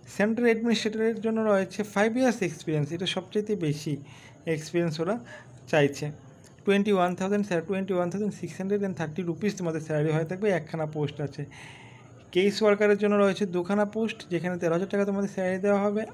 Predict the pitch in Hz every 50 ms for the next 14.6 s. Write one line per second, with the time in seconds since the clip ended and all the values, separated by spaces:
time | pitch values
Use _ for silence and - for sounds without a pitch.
0 | - - 180 190 208 202 254 240 233 - 220 202 190 202 202 208 196 190 185 180
1 | 175 170 160 160 - - - 165 160 170 175 185 196 196 196 196 214 208 202 220
2 | 214 208 - 190 190 196 202 226 226 220 - - - - - - - - - -
3 | - 202 233 240 208 220 214 185 170 170 170 170 165 165 160 151 160 165 165 180
4 | 180 170 170 175 175 156 156 - 180 170 170 170 - - 240 262 - - - -
5 | - - - - 160 151 156 175 185 180 - 87 - - - - 156 147 147 147
6 | 190 190 175 - 220 175 170 160 160 160 202 208 202 202 - - - - - -
7 | - - - 175 190 180 - 220 233 226 226 214 220 214 214 202 202 190 185 175
8 | - 196 165 170 165 165 196 208 202 196 202 202 226 214 202 214 220 190 175 170
9 | 175 175 180 175 170 175 - - - 240 160 156 165 175 180 185 196 190 190 196
10 | 196 196 202 190 196 190 156 151 170 170 175 185 185 185 202 202 196 202 202 208
11 | 220 220 - - - - - - - - - - - - - - 175 180 185 202
12 | 202 208 214 196 170 180 180 196 220 233 240 240 208 - - 185 180 175 175 175
13 | 175 175 175 208 233 233 - - - - - - 165 175 185 208 214 214 208 -
14 | 180 180 156 156 - 190 175 170 170 180 208 254